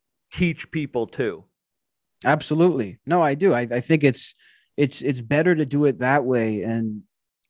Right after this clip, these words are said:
Speaker 2: I, I think a, there's a lot of investment from people in hiding, like, what they do and how they do it. And I don't necessarily see that as a benefit. Like, I think people are interested.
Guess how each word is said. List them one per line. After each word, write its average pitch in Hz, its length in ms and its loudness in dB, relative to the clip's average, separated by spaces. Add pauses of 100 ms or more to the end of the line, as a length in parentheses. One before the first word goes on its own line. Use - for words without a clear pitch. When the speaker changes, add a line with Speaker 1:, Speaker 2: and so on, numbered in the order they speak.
(240)
Speaker 2:
I, 113 180 2
I 143 40 4
think 180 200 2
a, 143 180 4
there's 139 180 2
a 143 60 2
lot 156 320 2
of 143 260 0 (340)
investment 127 760 -2 (640)
from 139 220 -2
people 135 380 2
in 120 140 0
hiding, 147 920 0 (280)
like, 135 240 0 (180)
what 131 400 -4
they 143 160 4
do 143 300 2
and 139 120 0
how 139 180 0
they 143 160 2
do 139 260 0
it. 160 180 4 (480)
And 131 120 0
I 147 60 4
don't 185 240 2 (480)
necessarily 151 680 2
see 151 320 -2
that 131 300 4
as 120 160 -4
a 120 60 -4
benefit. 117 640 -2
Like, 104 180 -2
I 123 80 2
think 180 260 0
people 170 320 2
are 143 100 0
interested. 131 840 0